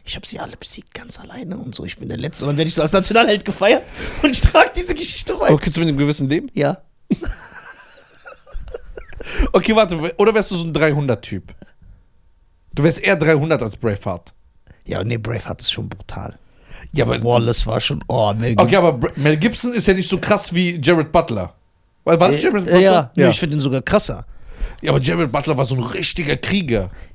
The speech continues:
Speaker 1: Nein, Mel Gibson in Braveheart? Wo, wie lange hast du Braveheart nicht mehr geguckt? Das muss man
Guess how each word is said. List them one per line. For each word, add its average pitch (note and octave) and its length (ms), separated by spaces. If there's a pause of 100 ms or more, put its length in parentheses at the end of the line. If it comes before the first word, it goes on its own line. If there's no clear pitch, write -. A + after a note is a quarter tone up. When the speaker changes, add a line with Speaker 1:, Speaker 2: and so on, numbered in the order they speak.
Speaker 1:
Nein, F3+ 600
Mel E3+ 200
Gibson A#3 420
in G#3+ 160
Braveheart? D#4 840
Wo, G#3 220
wie C4+ 60
lange D#4+ 120
hast C4+ 80
du A3+ 60
Braveheart B3+ 260
nicht A#3 120
mehr G#3 80
geguckt? G3 340
Das F3 120
muss C#3 100
man B2+ 200